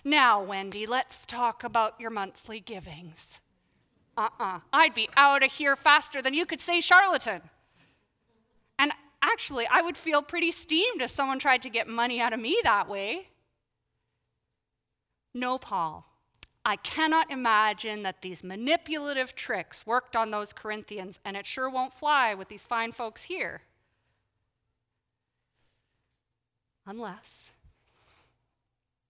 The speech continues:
unless there is more to this than meets the eye, which in the case of the Bible is certainly always true.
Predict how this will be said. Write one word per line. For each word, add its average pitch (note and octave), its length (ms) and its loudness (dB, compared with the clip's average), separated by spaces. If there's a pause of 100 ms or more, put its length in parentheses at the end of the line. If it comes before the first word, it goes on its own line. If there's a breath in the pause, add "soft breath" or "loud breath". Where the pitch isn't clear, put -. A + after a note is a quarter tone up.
(180)
unless G3 460 -4
there F3 260 -8
is E3+ 200 -14
more B3 440 -4
to D4+ 340 -8
this - 480 -16 (720)
than G3 160 -14
meets G3+ 260 -12
the F3 180 -12
eye, D3+ 220 -16 (1500 soft breath)
which A3+ 160 -10
in C4 100 -6
the B3+ 80 -4
case C#4 280 -8
of B3+ 80 -14
the B3+ 80 -8
Bible A3 460 0
is G3+ 380 -8
certainly A#3+ 640 -6
always A3+ 500 0
true. G#3+ 480 -8